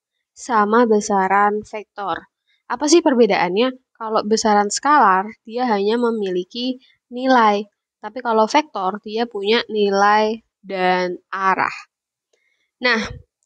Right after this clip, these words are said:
eh, di bawah ini yang merupakan besaran vektor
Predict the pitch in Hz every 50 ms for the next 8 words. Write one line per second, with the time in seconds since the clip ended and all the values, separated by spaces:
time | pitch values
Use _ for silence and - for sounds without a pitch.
0 | _ _ - 247 247 240 240 240 240 240 240 240 233 233 233 202 208 208 208 202
1 | 220 226 226 - 226 220 220 254 285 302 285 269 254 240 - - 208 226 247 240
2 | 208 208 - 214 196 190 190 190 196 - 285 294 _ - 180 175 180 180